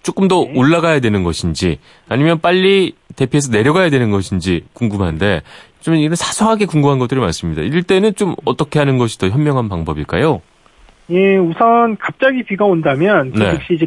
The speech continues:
Speaker 2: 계곡이나 산에서는 신속하게 내려오는 것이 더 좋은데요.
Speaker 1: 내려오는 게
Speaker 2: 다만,
Speaker 1: 낫다.
Speaker 2: 예, 내려오는 게 좋은데 다만 문제는 계곡물이 이미 불어나서 이제 고립이 된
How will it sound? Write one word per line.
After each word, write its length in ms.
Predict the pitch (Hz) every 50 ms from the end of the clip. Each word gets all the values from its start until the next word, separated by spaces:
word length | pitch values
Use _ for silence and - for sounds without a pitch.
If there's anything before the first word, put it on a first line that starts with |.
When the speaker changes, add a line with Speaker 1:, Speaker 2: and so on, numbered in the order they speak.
| - -
Speaker 2:
계곡이나 460 | 156 151 202 196 185 190 185 180 175 -
산에서는 440 | 196 180 180 170 151 165 165 170 160
신속하게 440 | - 247 247 233 - - 240 226 214
내려오는 520 | 135 127 131 147 180 185 185 185 180 170 160
것이 220 | 160 151 - 170
더 100 | 170 165
좋은데요. 640 | 170 - - 135 127 123 110 117 123 156 220 220
Speaker 1:
내려오는 500 | 165 110 113 117 131 131 123 110 98 92
게 120 | 90 101 113
Speaker 2:
다만, 220 | 156 170 220 226
Speaker 1:
낫다. 280 | 220 202 76 73 95 127
Speaker 2:
예, 240 | 147 170 175 165 143
내려오는 380 | 135 156 170 185 185 190 185 180
게 80 | 175
좋은데 420 | 165 170 156 151 156 160 190 220 220
다만 220 | - 165 175 180
문제는 600 | 160 151 180 196 208 214 202 196 220 247 247 208
계곡물이 680 | - - - 170 202 233 240 254 247 240 240 233 202 170
이미 160 | 170 196 185
불어나서 580 | - - - 165 208 226 214 202 185 - -
이제 140 | 151 135 143 -
고립이 400 | - - 185 226 240 226 240 202
된 160 | 214 202